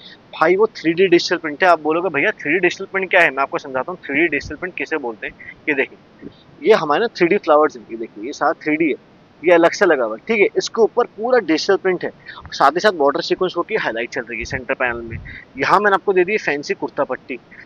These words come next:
इसके ऊपर मैंने क्रोशिया लेस की हाईलाइट दे दी। Left और right के panel से मैं आपको दे रहा हूँ heavy embroidery,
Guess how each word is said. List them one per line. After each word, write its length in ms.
इसके 160
ऊपर 140
मैंने 200
क्रोशिया 380
लेस 140
की 80
हाईलाइट 240
दे 80
दी। 140
Left 320
और 80
right 180
के 80
panel 240
से 120
मैं 120
आपको 180
दे 80
रहा 120
हूँ 120
heavy 240
embroidery, 480